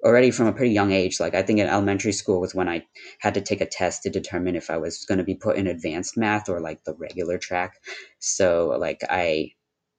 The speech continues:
from that age, have basically been funneled into a different,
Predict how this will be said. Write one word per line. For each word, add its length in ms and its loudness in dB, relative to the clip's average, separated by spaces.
from 260 2
that 240 4
age, 320 2
have 300 -4
basically 400 0
been 360 -2
funneled 300 4
into 300 0
a 60 2
different, 560 -4